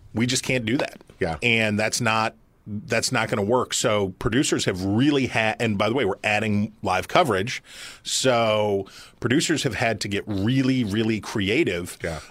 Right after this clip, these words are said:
Speaker 1: about how to fill twenty-four hours of news without just being able to go back to the well of like, well, get a, do a Punch and Judy, have,
Speaker 2: Right.
Speaker 1: uh, one R, one D, come on, they'll fight for eight minutes. Uh, that,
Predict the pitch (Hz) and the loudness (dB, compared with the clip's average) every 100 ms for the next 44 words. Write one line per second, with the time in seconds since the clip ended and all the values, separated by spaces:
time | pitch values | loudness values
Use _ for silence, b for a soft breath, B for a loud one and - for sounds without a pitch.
0 | B 107 107 107 - 117 110 - 139 127 | B 0 0 0 0 0 0 0 2 2
1 | - 123 110 117 104 98 92 90 104 165 | 0 -2 0 0 2 2 0 -2 0 2
2 | 120 101 - 110 104 123 123 120 - 113 | 2 0 -2 -2 0 0 0 -2 -2 0
3 | 104 92 - 92 104 98 98 98 - 101 | 0 -2 -4 -2 0 0 0 -2 -2 -2
4 | 92 101 98 95 104 113 190 185 165 131 | 0 2 2 0 -2 0 4 4 4 2
5 | 147 147 - B B 123 131 131 147 135 | 0 0 -4 B B -6 0 4 4 4
6 | 135 123 110 92 80 78 123 120 120 101 | 2 2 2 0 -2 -2 2 4 4 0
7 | - - 123 120 117 110 107 101 113 135 | -4 -8 -8 -8 -4 0 2 2 2 4
8 | 151 135 120 127 123 117 110 135 120 110 | 6 4 4 4 2 2 0 2 2 2
9 | 110 101 - 107 110 104 101 87 - - | 2 2 0 0 0 0 0 -4 -4 -6
10 | - 110 104 123 - | 0 0 2 0 -2